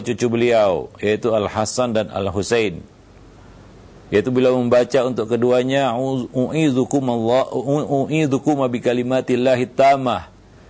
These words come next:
min, min kulli syaitanin wa hammah wa min kulli ainin lammah." Anak kecil katanya belum bisa membaca doa-doa ini, karena mungkin dia masih kecil.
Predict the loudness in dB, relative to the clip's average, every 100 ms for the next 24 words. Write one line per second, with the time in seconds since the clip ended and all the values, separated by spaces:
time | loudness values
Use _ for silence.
0 | -20 -20 -12 -2 -2 -2 -6 -4 -2 -2
1 | 0 0 0 0 0 0 0 0 0 -2
2 | 0 0 2 2 2 0 -2 -4 -16 -20
3 | -20 -20 -10 -4 -2 0 0 0 0 0
4 | 0 0 -2 -2 0 2 4 4 2 -2
5 | -2 -2 -4 -12 -20 -20 -20 -20 -20 -20
6 | -20 -20 -20 -20 -20 -16 -6 -2 -2 -2
7 | 0 2 2 2 0 -6 -12 -6 -2 0
8 | 0 0 0 0 0 0 -2 0 0 0
9 | 0 0 0 0 -2 -4 -8 -14 -20 -20
10 | -20 -20 -20 -20 -20 -20 -20 -20 -20 -20
11 | -20 -6 -2 0 0 0 0 0 -2 -4
12 | -4 -2 0 -2